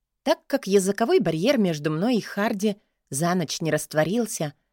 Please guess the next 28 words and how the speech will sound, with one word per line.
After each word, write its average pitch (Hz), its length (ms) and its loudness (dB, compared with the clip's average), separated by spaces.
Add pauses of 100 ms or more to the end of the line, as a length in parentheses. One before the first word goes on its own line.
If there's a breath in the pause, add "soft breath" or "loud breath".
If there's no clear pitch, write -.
(220)
а 226 120 4
перелёт 214 480 4
предстоял 160 720 0
долгий, 226 520 0 (360)
я 180 160 2
не 175 100 -2
хотела 190 380 0
провести 170 460 -4
его 175 180 0
в - 80 -8
тяжких 208 400 -2
раздумьях. 196 640 0 (460)
Хватит 226 600 0
с - 100 -6
меня 208 240 2
мыслей 220 320 0
на 196 140 2
тему 208 440 0 (260)
«упаду, 208 600 2
не 196 160 4
упаду». 165 560 2 (540)
Поэтому 175 500 0
после 160 320 -2
завтрака, 165 580 -2 (360)
который 302 280 4
довольно 247 380 4
скоро 196 280 4
закончился 180 760 0